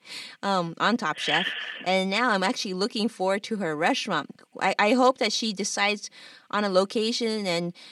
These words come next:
that butcher shop. Okay, I, I think just take my credit card now. <laughs> No. <laughs> But it should be so <laughs> much fun.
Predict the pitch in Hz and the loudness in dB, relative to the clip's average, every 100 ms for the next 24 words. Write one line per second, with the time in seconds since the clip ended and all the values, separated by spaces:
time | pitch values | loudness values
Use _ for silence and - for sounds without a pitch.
0 | - 175 165 - 226 - 160 - 151 - | -4 -2 0 -2 -2 -2 -4 -2 -6 -8
1 | - 180 165 139 - - - 165 - 175 | -10 -8 -8 -10 -16 -12 -6 -6 -4 -6
2 | 214 208 - 196 - - 240 226 196 - | -6 -8 -6 -8 -8 -4 -4 -2 -4 -2
3 | 180 180 170 156 147 175 196 - - 349 | -4 -4 -6 -2 -2 -2 -4 -6 -16 -18
4 | 285 _ - - 330 - 494 - - 214 | -18 _ -20 -16 -12 -10 -8 -8 -4 2
5 | 202 208 233 226 302 - 294 247 269 220 | 2 6 6 8 4 6 6 8 6 6
6 | 208 - - 196 170 | 2 -2 0 2 2